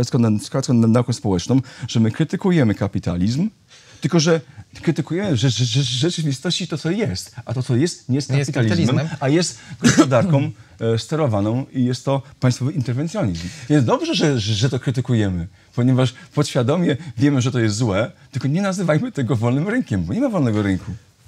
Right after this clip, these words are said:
Speaker 2: Znaczy, m-, mi oczywiście nie cho-, nie, nie chodziłoby o to, żeby na przykład obłożyć osoby zarabiające, powiedzmy, pięćdziesiąt tysięcy miesięcznie, e,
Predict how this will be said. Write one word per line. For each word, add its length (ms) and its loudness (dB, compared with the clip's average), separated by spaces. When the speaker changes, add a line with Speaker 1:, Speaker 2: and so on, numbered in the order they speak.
Speaker 2:
Znaczy, 280 -2
m-, 440 0
mi 180 2
oczywiście 380 -6
nie 120 -2
cho-, 140 -4
nie, 160 -4
nie 360 -4
chodziłoby 380 0
o 80 2
to, 80 -4
żeby 180 0
na 60 -2
przykład 220 -6
obłożyć 440 2
osoby 300 -4
zarabiające, 640 -2
powiedzmy, 400 0
pięćdziesiąt 480 2
tysięcy 380 -4
miesięcznie, 720 -6
e, 680 -6